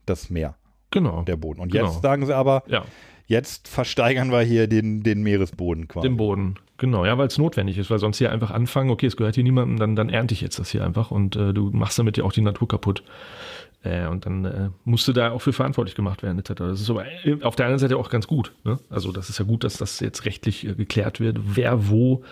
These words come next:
Speaker 2: da abbauen darf, weil sonst ist da Kraut und Rüben
Speaker 1: Und
Speaker 2: und jeder geht halt hin.
Speaker 1: am besten noch wie viel,
Speaker 2: Und die, die
Speaker 1: ne?
Speaker 2: am meisten Geld haben,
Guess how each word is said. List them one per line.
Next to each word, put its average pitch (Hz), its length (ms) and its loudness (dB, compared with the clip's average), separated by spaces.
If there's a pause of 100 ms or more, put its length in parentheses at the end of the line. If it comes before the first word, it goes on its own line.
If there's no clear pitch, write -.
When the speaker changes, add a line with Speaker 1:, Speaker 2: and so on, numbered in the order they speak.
(380)
Speaker 2:
da 98 140 0
abbauen 95 320 0
darf, 92 260 -2
weil 101 80 2
sonst 101 220 0
ist - 120 -4
da 110 80 0
Kraut 107 220 -2
und 104 140 2
Rüben 120 100 2
Speaker 1:
Und 117 180 0
Speaker 2:
und 101 200 -4
jeder 110 260 0
geht 98 220 -4
halt 101 100 -2
hin. 101 100 2
Speaker 1:
am 92 60 0
besten 98 280 0
noch 92 180 -4
wie 98 80 2
viel, - 100 -2
Speaker 2:
Und 117 80 4
die, 131 140 4
die 131 80 2
Speaker 1:
ne? 135 80 2
Speaker 2:
am 117 80 2
meisten 123 260 2
Geld 107 240 0
haben, 120 280 2